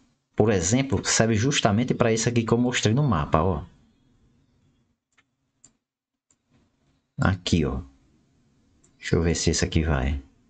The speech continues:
Não, esse aqui, esse aqui você não precisa ter esses itens. É esses aqui, ó. Cadê? Aqui, ó, que é tipo um reinozinho pequeno. Esse sim você precisa ter, ó. Vou clicar aqui, ó.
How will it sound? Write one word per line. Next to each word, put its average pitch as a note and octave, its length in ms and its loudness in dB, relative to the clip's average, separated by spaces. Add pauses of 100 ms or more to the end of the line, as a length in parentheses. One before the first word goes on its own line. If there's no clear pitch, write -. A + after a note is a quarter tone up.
(400)
Não, D2+ 120 2
esse D2+ 180 0
aqui, G#2+ 300 0
esse A2 200 0
aqui B2 280 0
você A#2+ 200 0
não A#2+ 120 0
precisa C3+ 360 0
ter C#3+ 180 0
esses B2+ 380 0
itens. - 340 -2 (280)
É F2+ 200 2
esses C3+ 320 0
aqui, D#3+ 360 -2
ó. - 100 -6
Cadê? D#2+ 340 -2 (1000)
Aqui, F2+ 340 0
ó, - 60 -2
que - 100 0
é - 20 -4
tipo A2 280 0
um C3+ 40 2
reinozinho B2+ 460 0
pequeno. E2 500 -2 (380)
Esse - 300 2
sim C3+ 160 0
você C3 120 0
precisa B2+ 440 0
ter, A2 280 2
ó. D#2 160 -2 (760)
Vou E2 140 2
clicar G#2+ 320 0
aqui, G#2+ 220 0
ó. D2+ 140 -2